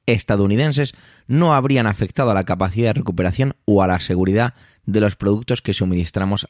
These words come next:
al Reino Unido. Lamentablemente, nuestro futuro en el Reino Unido se ha politizado. Se trata de la política comercial de Estados Unidos y no de la seguridad.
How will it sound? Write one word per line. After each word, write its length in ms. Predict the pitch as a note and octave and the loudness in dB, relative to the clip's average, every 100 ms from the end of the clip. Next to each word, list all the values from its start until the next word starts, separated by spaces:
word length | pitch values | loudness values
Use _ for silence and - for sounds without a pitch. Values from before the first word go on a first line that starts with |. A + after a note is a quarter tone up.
| - | -6
al 180 | F2 E2+ | -4 -2
Reino 300 | E2+ E2+ D#2+ | -2 -2 0
Unido. 380 | E2 E2 D#2+ - _ _ _ _ _ _ _ _ - | 0 -2 -4 -8 _ _ _ _ _ _ _ _ -12
Lamentablemente, 920 | - F#2+ G2+ G#2+ G#2+ A2+ C3 C3+ E3 - - - | -4 -2 0 0 0 0 0 0 -4 -6 -12 -2
nuestro 320 | A#2+ A#2+ B2 | -2 0 0
futuro 320 | B2+ C3 D3 | 0 0 0
en 60 | D3 | 0
el 120 | C#3 | 0
Reino 220 | C#3 C3+ | 0 0
Unido 240 | C#3 D3+ | 0 0
se 180 | C#3 C3 | 0 0
ha 140 | B2 - | 0 0
politizado. 800 | C#3 A#2+ G#2 G2+ A#2+ F#2+ E2+ - _ _ | 0 0 -2 0 0 0 -4 -8 _ _
Se 180 | - A2 | -4 -2
trata 300 | F#2 A2+ C3 | 0 0 0
de 60 | B2 | 0
la 120 | A2 | 0
política 360 | G#2+ A2 B2 | 0 0 0
comercial 420 | B2+ B2 G#2+ A#2+ A#2 | 0 0 0 0 0
de 80 | |
Estados 380 | G2+ A#2+ G#2+ G#2+ | 0 0 0 2
Unidos 320 | A#2 A2+ B2 - - _ | 2 2 0 -4 -20 _
y 140 | B2+ | 0
no 280 | C3 C#3 F#2+ - | 2 0 -2 -6
de 180 | F2+ | -4
la 80 | F2+ | -2
seguridad. 540 | - F2 F2 F2 D#2+ | -2 -2 0 0 -2